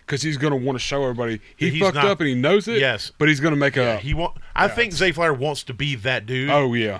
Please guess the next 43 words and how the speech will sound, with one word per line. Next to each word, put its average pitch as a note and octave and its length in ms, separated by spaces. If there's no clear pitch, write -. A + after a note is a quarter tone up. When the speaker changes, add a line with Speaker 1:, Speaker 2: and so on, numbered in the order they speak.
Speaker 2:
And, C3 240
and C#3+ 200
I C3+ 100
think D3 220
he D3 100
has C3+ 240
this, A#2+ 220
the C3+ 120
tool B2 240
belt A#2 220
to B2 80
be A2+ 160
that G2+ 220
dude. F2+ 180
Speaker 1:
I D3 160
wasn't F#3+ 460
on F3+ 160
board F3 260
with E3+ 140
Zay F3 180
Flowers F#3 420
until D#3 300
I C#3 160
actually C3+ 240
saw C3+ 280
him B2 260
this A#2+ 220
year C#3+ 340
and B2 320
his C3 280
Speaker 2:
I C#3+ 40
Speaker 1:
utilization. C#3+ 320
Speaker 2:
wasn't A#3+ 300
either, C4 180
to F3+ 80
be D3 120
honest F#3 280
with C#3 80
Speaker 1:
Yeah, D3 260
Speaker 2:
you. D3 80
Speaker 1:
it's, C3 140
it's, - 340
he's, C3 420